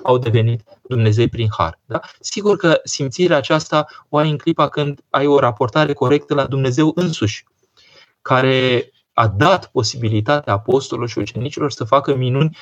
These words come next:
și mai mari decât acestea pe care le-a făcut El. Da? Însă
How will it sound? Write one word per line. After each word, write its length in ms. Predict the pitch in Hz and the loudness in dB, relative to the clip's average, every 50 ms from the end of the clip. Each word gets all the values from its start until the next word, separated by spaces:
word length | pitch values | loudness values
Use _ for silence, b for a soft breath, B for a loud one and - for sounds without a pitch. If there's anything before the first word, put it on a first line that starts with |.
| B B - | B B -8
și 260 | - - - - 180 | -6 -6 -2 2 2
mai 240 | 170 165 160 151 147 | 4 4 4 4 2
mari 360 | 143 147 175 - - - 131 | 2 4 4 4 4 2 0
decât 260 | - 131 - 143 - | -2 -2 -2 -2 -4
acestea 360 | 123 117 - - - - 135 | -2 -4 -4 -6 -4 -4 -4
pe 100 | - - | -4 -6
care 220 | 113 - - 127 123 | -8 -8 -8 -4 -4
le-a 100 | 120 120 | -4 -4
făcut 280 | 110 - - - 107 - | -4 -6 -8 -8 -8 -6
El. 200 | - 104 101 107 _ _ _ _ _ | -6 -8 -8 -8 _ _ _ _ _
Da? 200 | - 131 151 B B B B B B - | -4 -2 -2 B B B B B B -2
Însă 600 | - 139 143 139 - 147 135 135 131 127 - | 0 0 0 2 2 4 6 6 4 4 0